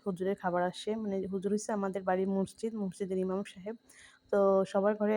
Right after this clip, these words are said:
এক-, একদিন একদিন করে খায়। তো আমাদের ঘরও আসে মাসে এক, মানে এক-, একবার করে সবার ঘরে যায় আর কি। তো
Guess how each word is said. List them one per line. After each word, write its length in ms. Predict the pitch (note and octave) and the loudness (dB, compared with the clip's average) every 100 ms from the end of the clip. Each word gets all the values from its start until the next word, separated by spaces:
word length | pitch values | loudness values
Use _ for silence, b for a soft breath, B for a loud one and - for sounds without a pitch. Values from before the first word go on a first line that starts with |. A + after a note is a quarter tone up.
| G3 | 2
এক-, 160 | F#3 F#3+ | 0 -4
একদিন 160 | F#3+ G3+ G#3 | -2 -2 -4
একদিন 160 | G#3+ G#3+ | -2 -2
করে 120 | G#3+ | -2
খায়। 140 | - B3+ | -2 -4
তো 40 | G#3+ F#3+ | -2 -2
আমাদের 240 | F#3 F#3+ F#3+ F3+ | 4 4 4 2
ঘরও 220 | F#3+ F#3+ G3+ | 2 4 4
আসে 180 | - A#3 C4 | 4 0 2
মাসে 160 | G#3 - F#3 | -2 -2 -2
এক, 60 | F3+ F#3+ | -4 -4
মানে 120 | F#3+ G3+ | -2 0
এক-, 180 | G#3+ A#3+ | 0 0
একবার 160 | G#3+ A#3+ | 2 4
করে 100 | C4+ C#4 | 4 4
সবার 160 | G3+ F#3 F#3 | 4 4 4
ঘরে 160 | F3+ E3+ | 0 2
যায় 120 | F3 F3 | 2 2
আর 60 | F3+ | -4
কি। 80 | F3+ B B B B B | -14 B B B B B
তো 60 | - | 4